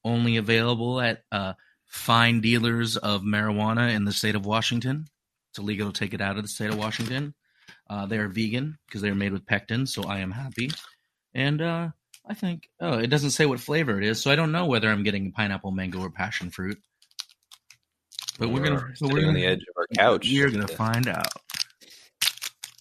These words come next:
Speaker 1: I don't, I think it's pineapple.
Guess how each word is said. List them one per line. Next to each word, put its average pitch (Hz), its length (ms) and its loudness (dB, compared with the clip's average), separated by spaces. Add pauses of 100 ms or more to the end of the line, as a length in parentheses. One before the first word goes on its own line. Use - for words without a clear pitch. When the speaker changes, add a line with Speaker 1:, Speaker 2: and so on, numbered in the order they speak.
(1800)
Speaker 1:
I 127 100 2
don't, 139 240 -2
I - 60 -4
think 147 140 2
it's 151 100 0
pineapple. 135 540 0